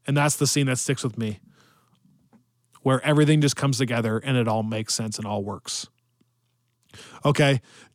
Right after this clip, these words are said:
Joey says the scene with the family hiding underneath the table is the most memorable scene. That's a, <laughs> that's an unbelievable one. That shot of Mister Park making fun of Mister Kim's smell and Mister Kim, like, doing the thing where he smells himself.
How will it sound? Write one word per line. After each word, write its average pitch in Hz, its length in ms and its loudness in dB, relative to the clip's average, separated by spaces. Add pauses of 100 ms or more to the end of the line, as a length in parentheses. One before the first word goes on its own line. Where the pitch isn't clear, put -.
(100)
Joey 170 300 6
says 147 320 2
the 131 80 -2
scene 151 260 2
with 143 120 2
the 131 80 -2
family 131 640 0
hiding 135 340 2
underneath 131 300 0
the 120 80 -2
table 117 400 -4
is 110 100 -6
the 113 120 -6
most 110 460 -8 (540)
memorable 123 380 -2
scene. 107 300 -2
That's 127 200 2
a, 147 160 2
<laughs> - 60 -10
that's 202 140 4
an 160 160 2
unbelievable 120 720 -2
one. 104 240 -8 (580)
That 131 140 0
shot 135 280 2
of 120 140 0
Mister 127 300 0
Park 117 360 0 (280)
making 127 260 0
fun 123 180 0
of 110 120 0
Mister 120 300 0
Kim's 113 320 0
smell 110 640 -2
and 123 100 0
Mister 120 240 0
Kim, 120 220 -4
like, 110 200 -8
doing 113 220 -6
the 107 80 -6
thing 117 240 -8
where 107 140 -6
he 107 100 -6 (1080)
smells 113 400 -2
himself. 127 520 0